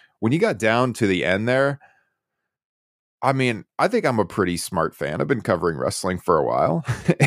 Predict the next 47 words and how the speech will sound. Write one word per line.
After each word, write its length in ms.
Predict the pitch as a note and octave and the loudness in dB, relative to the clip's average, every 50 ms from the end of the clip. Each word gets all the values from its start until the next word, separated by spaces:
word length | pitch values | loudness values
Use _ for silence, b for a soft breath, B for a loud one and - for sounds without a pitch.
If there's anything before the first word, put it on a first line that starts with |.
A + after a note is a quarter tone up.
| - - | 0 0
And, 200 | F#3 D#3 C#3 B2+ - - | -2 -2 -2 -4 -4 -4
you 140 | B2 B2+ B2 | -2 0 2
know, 120 | A2+ G#2 | 2 2
I, 260 | D#2+ F#2+ B2 C3+ C3 - - | 2 2 2 2 0 0 0
I 180 | C3+ E3 F#3 | 0 0 0
knew, 300 | D#3 A2+ F#2+ E2+ D#2 C#2 G1+ G1+ - | 0 -2 -4 -6 -6 -8 -12 -14 -14
"No, 140 | - D2 - - _ _ | -12 -12 -12 -14 _ _
Bryan 240 | - F#2+ D#2+ - - | -2 -2 -2 -2 -4
Danielson 460 | - - - - - - - A#1+ D2 F2 | -10 -14 -14 -14 -16 -12 -10 -4 -2 -2
isn't 180 | F2 F#2 D2+ D#2 | 0 0 2 2
winning 200 | F2+ C2+ G#1+ G1+ | 0 0 0 -6
this 160 | - - - | -10 -8 -4
match." 320 | A2+ A2+ D#2+ - - - b b b b b b b b b b b b _ _ _ _ _ _ | -4 -4 -4 -4 -8 -14 b b b b b b b b b b b b _ _ _ _ _ _
But, 160 | D3 C3+ A#2 | -4 -4 -2
man, 260 | C3 D3+ F3 F#3 D3 | -2 0 0 0 2
they 140 | B2+ C#3+ F3+ | 2 2 2
had 180 | G3 G#3+ G3+ D#3+ | 2 2 2 2
me 120 | E3+ G#3+ | 0 0
biting 300 | F#3 C3+ C3 B2+ B2 G#2 | 0 2 2 2 2 2
on 140 | A2 G#2 G#2 | 2 2 2
those, 340 | G2 F#2 F2+ E2 - - - | 2 0 0 0 -4 -8 -8
those 220 | - A2 G2+ F#2 F#2+ | -4 -2 -2 0 2
near 180 | G#2 G#2 G2 | 2 2 2
falls 460 | F2 - G2 F#2 E2+ D#2+ D#2 E2 - - | 2 2 2 2 4 2 2 0 -4 -6
and 320 | - G2 G2 F#2 F2 F2 | -4 -2 -2 -2 0 -2
the 60 | F2+ | -4
close 300 | - - A2+ G2+ F#2 - | -2 2 2 2 2 2
submissions 480 | - - F#2+ F2+ F2+ - - G2+ F2+ - | -2 -4 -2 0 0 0 0 -4 -2 2
there 120 | G2+ G2 | 2 2
at 60 | F#2+ | 2
the 120 | F#2 G#2 A2+ | 2 2 0
end, 200 | A#2 A#2+ A2+ - | 2 0 0 -2
too. 240 | - E3 F3 D#3 G#2+ | 0 0 2 2 2
And 140 | G2+ G2+ | 2 2
that's 280 | A2+ C3+ D#3+ F3 - - | 2 2 0 0 0 -2
when 140 | D3 B2+ A#2+ | -2 -2 0
you 120 | C3 D3+ | 0 0
know 260 | C#3+ C3 A#2+ A2+ G#2+ F#2+ | 2 2 2 2 2 0
professional 600 | - - F#2+ F2 - A#2 A2+ A2 - A2+ G#2+ G2+ | -2 -8 -10 -4 0 0 0 0 -2 -2 -2 0
wrestling 600 | F#2 F2+ F#2+ G2 G2 - - F#2+ F2 F2 E2+ D#2+ - _ _ _ _ _ _ _ - | 2 2 2 2 2 0 -2 -2 -2 -2 -2 -6 -8 _ _ _ _ _ _ _ 0
is 200 | A2 G2+ F2 E2+ | 0 0 0 0
done 460 | - A2 G2+ G2 F#2 F2+ F2 E2+ - b b b b b b - | 0 2 2 4 2 2 0 -2 -4 b b b b b b -8
really, 400 | F2 F2 G2+ G#2+ G#2 G2+ F#2 F2 | -4 0 2 2 4 4 2 2
really 340 | E2+ F#2+ F#2+ F#2 F2 E2+ | 2 2 2 2 2 0
well. 380 | D#2+ D2+ F2 F#2 F#2 F2+ E2+ E2 | 0 0 2 2 2 4 2 2
When 180 | E2+ F#2 F#2 G2 | 0 0 -2 -2
even, 520 | - C#3+ D#3 E3 E3+ E3 D#3+ D3+ C#3+ | -4 -4 -2 0 0 0 0 0 -2